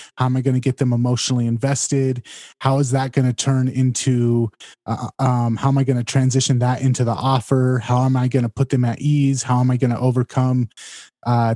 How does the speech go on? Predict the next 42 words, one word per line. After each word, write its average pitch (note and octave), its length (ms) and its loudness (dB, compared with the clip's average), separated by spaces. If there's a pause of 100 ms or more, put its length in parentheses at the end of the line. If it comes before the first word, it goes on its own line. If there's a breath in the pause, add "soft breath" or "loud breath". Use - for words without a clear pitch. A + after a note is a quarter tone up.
their A#2+ 100 2
objections?" C#3 640 -2
So C3+ 140 2
I D3 120 2
like G#3+ 220 0
to, C#3+ 160 -2 (220)
I D3 100 0
like F3 220 0
to C#3 260 2
do C3+ 380 0
a A#2+ 100 -2
combination A#2+ 760 0
of A2+ 320 -2
writing B2 280 2
bullets A#2+ 460 0
and, B2 580 0 (160)
um, A2+ 520 -2
writing A#2+ 340 2
out A#2 160 -2
a A#2+ 40 2
storyboard. A#2 640 0
I A2+ 80 0
like B2 200 0
to A2+ 300 0 (340 loud breath)
approach A#2+ 440 -2
my A#2 300 0 (140)
copy A#2 640 0
from A2+ 300 0
a A2+ 180 0
story-driven A#2 1040 0
perspective. A2+ 600 -2
And A2+ 100 0
I - 60 0
think, - 320 -2 (720)
I A#2+ 60 -6
think D#3 300 0
I B2+ 80 2
got B2 340 0
that A#2 220 -2
from A2 240 -2
you, A#2 260 2
actually. G#2+ 640 -4